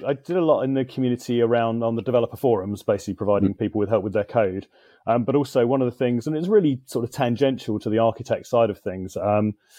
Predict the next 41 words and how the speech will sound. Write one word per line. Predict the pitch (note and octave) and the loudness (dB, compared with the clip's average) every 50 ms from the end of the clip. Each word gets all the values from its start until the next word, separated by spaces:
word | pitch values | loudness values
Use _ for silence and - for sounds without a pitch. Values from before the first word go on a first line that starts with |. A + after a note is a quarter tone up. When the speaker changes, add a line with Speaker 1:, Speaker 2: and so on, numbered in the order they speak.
| - - - _ _ _ - | -20 -20 -20 _ _ _ 0
Speaker 1:
there | A#2+ | 2
was | B2+ B2+ | 2 2
just | C3+ C3 - | 0 -4 -6
a | C3 | -4
few | C3 D3 C3+ B2 | 2 4 4 4
of | G#2+ | 4
us | B2 - - | 2 0 0
that | B2+ A2+ | -2 0
noticed | A#2+ B2+ B2 A#2+ - - A2+ G#2+ - - | 2 2 2 2 2 0 -4 -4 -4 -2
that | - A#2+ G#2+ | -2 -2 -2
it | G#2+ A2+ | -2 -4
was | A2 A#2 - - | -4 -4 -2 -2
the | A2+ G2 | -2 -2
kind | - - A2+ A2 | 0 -2 -2 -2
of | G#2+ | -2
same | - - B2+ A2 A2 | -2 -2 -2 0 0
old | A2 A2 G#2+ | -2 -4 -2
faces | - - A#2 A2+ - - G#2+ F#2 | -2 -2 -2 -2 -2 -6 -6 -6
that | - F#2 | -4 -6
were | G2+ | -6
speaking | G#2 - - A2+ G#2+ G#2 - G#2+ | -10 -6 -2 -2 -2 -2 -2 -4
at | G#2+ G2 | -4 -2
every | G#2 G#2+ F#2 A2+ G#2 | -4 -2 -2 -2 -2
event. | G2+ G2+ A#2+ A2 G2 G2+ G2 - | 2 2 2 2 0 -2 -4 -2
So | F2 D2+ | 0 2
Speaker 2:
Mm. | D2+ D2+ D#2 D#2 | 2 2 2 2
Speaker 1:
we | G2+ G2 G2 | 0 -2 -2
resolved | F#2 G#2+ G#2+ G#2 A#2 A2+ G#2+ - - | -4 -2 0 0 0 0 -2 -4 -8
to | F#2+ | -6
do | G2 A2 | -4 -4
something | G#2 - A2 G2 F#2 G#2 | -4 -4 -6 -6 -6 -4
about | G2+ G#2+ G#2+ F#2 G2 | -2 0 0 2 2
that, | A2+ G#2 G2 G2 - | 2 2 2 0 -2
and | G#2 G#2 | -4 -4
myself | G#2 G2+ - - A2 G#2 G2+ - | -4 -6 -4 -2 -2 -2 -2 -4
and | - G2+ G2 | -6 -8 -2
Jody | - A2 G#2 G2 | -2 0 0 0
Wagner | G2 G#2+ G#2+ G#2 F#2 - G2 G2 | 2 2 2 2 0 -2 -8 -10
started | - - - G#2+ G2+ G2+ - - - - | -10 -6 -4 -2 -2 -2 -4 -8 -12 -12
Speaker | - - A#2+ A#2 - G2+ | -2 0 0 2 2 -2
Academy. | F2 - F#2+ F2+ F#2 F#2 | -4 -4 -4 -4 -6 -8